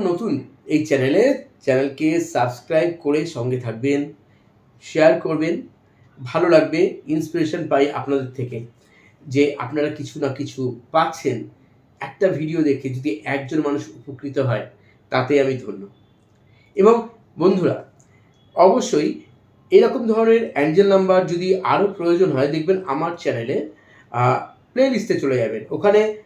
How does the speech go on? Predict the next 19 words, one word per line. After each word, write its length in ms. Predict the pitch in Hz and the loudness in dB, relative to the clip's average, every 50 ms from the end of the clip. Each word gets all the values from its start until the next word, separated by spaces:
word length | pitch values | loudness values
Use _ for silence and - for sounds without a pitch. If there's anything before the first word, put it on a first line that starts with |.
| _ _ _ | _ _ _
অ্যাঞ্জেল 360 | 147 147 165 175 175 190 190 | 0 0 0 2 4 4 4
নাম্বার 180 | 180 - 160 | 4 4 2
একটি 360 | 156 151 - 185 190 185 - - _ _ _ _ _ _ _ | -2 -2 -2 -2 -2 -2 -2 -10 _ _ _ _ _ _ _
বিশেষ, 440 | 143 139 143 - - 202 196 - - | -10 -10 -8 -2 -2 -2 -2 -2 4
আহ, 420 | 147 143 139 135 131 131 - - 135 | 4 4 4 4 0 0 -2 -6 -8
যে 400 | 127 147 143 143 143 - - - _ _ _ _ | 0 2 2 2 2 -2 -6 -10 _ _ _ _
ফোল্ডার 260 | 175 170 190 220 226 | 2 4 4 6 6
আছে, 260 | 190 160 - - 240 220 | 6 4 2 0 -6 -8
সেখানে 340 | - - - 170 180 170 | -6 -6 -4 -2 -2 -4
কিন্তু 360 | - - 190 185 214 208 208 - - - | -4 -8 -6 0 0 0 0 0 -12 -12
অ্যাঞ্জেল 380 | _ 131 139 151 156 156 165 170 | _ 0 2 2 2 2 2 0
নাম্বার 200 | 170 170 170 170 | 0 0 0 -4
সুইচ 260 | - - 151 143 127 | -2 -2 -2 -2 0
ওয়ার্ডের 260 | 170 156 156 160 160 | -2 -4 -2 0 0
উপরে 440 | 156 151 156 156 160 147 - - - - _ _ _ _ _ _ _ _ _ _ | 0 0 0 0 0 0 0 0 -6 -12 _ _ _ _ _ _ _ _ _ _
একটি 460 | - 131 120 - 156 156 151 156 - | -8 -8 -8 -4 0 2 2 2 2
আলাদা 340 | - 131 131 139 143 147 143 | 2 2 0 2 0 0 -4
ফোল্ডার 320 | - - 135 139 143 131 | -2 0 2 2 2 2
আছে, 340 | 120 117 - - 110 107 - | 2 -2 -6 -8 -12 -14 -14